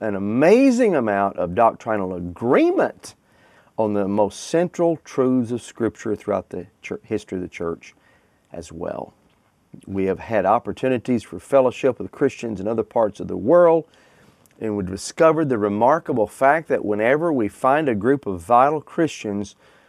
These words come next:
almost immediately a vast amount of agreement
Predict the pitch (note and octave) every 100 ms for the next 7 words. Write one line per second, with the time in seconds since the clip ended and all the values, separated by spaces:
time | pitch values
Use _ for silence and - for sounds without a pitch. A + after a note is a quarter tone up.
0 | _ _ _ C#3 C#3 D3 C3 B2 A#2 B2+
1 | F3 G#3+ F3+ G#2+ G2+ F#2+ F2 A#2 C3 B2+
2 | A#2 A#2 A2 G2 F#2 F2 E2+ A#2 E3 C4
3 | C4 A#2 - -